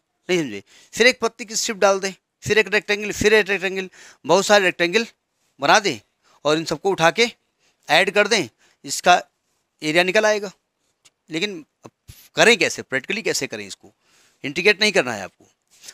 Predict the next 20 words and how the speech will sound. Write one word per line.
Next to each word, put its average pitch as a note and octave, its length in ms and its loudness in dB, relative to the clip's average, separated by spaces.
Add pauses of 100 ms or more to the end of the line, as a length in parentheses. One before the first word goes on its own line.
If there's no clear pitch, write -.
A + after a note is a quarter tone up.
(160)
ज़रा G#3+ 140 2
समझिएगा, D#3 480 -4
सावधान। A#2+ 440 0 (420)
हमने G#3 340 0
क्या A#3+ 180 4
किया, C#3 460 0 (540)
दे-, D#3 240 -4
ध्यान D#3+ 220 2
समझिएगा, F3 440 -2 (440)
यहाँ E3+ 480 4
से C4+ 160 2
यहाँ D#3+ 360 2
तक A2 100 -12 (1600)
इसकी B3 340 -2
रेंज A#3+ 260 4
कितनी C#3+ 280 -8
है? G2+ 180 -14 (1120)
बी C#3+ 240 -12
माइनस A#3+ 340 2
ए, A#3+ 80 -4